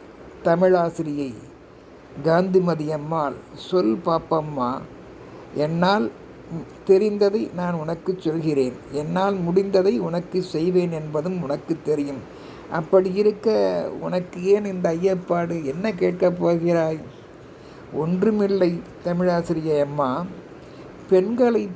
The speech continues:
பற்றிய சில கூற்றுகளை தான். இது சிந்திக்க வேண்டிய ஒன்றாக இருக்கிறது. தாங்கள்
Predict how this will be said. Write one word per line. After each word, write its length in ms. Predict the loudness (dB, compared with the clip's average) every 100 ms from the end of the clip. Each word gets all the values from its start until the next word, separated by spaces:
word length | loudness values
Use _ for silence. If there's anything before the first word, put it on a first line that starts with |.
| 0
பற்றிய 800 | 0 0 -2 2 2 2 -2 -8 -14
சில 400 | -2 0 2 0 -2
கூற்றுகளை 580 | -2 0 0 2 2 0
தான். 200 | -2 -4 -4 -18 -18 -18 -18 -20 -20 -18 -18 -18 -18 -16 -16 -12 -2
இது 180 | 0 2
சிந்திக்க 680 | 2 2 2 0 4 4
வேண்டிய 480 | 6 2 0 2 2
ஒன்றாக 460 | 2 0 0 0 0
இருக்கிறது. 720 | -2 -4 -2 -2 0 -2 -8 -10 -6
தாங்கள் 600 | 0 0 0 2 2 2